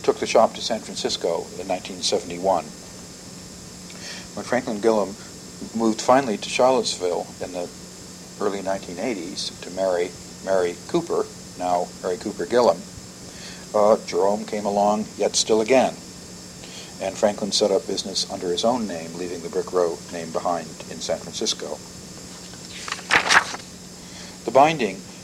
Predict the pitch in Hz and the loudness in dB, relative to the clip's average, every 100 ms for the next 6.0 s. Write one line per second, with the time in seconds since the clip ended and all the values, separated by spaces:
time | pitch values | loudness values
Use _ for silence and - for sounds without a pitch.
0 | - 107 104 - 120 113 101 127 101 82 | -6 -4 -2 2 4 4 2 2 2 -2
1 | - - - - - 101 90 - - - | -4 -4 -4 -2 4 4 2 -10 -10 -4
2 | 95 87 104 - 98 98 92 87 - 104 | -2 4 4 4 -4 -2 -4 -8 2 2
3 | 92 90 - - 95 90 92 95 95 78 | 2 -4 -4 -4 -4 -4 0 2 2 2
4 | 85 - - - - 104 113 117 113 113 | -6 -14 -14 -14 -8 2 4 4 4 0
5 | 127 120 - 117 107 - - 120 82 | 0 0 6 6 6 2 2 4 2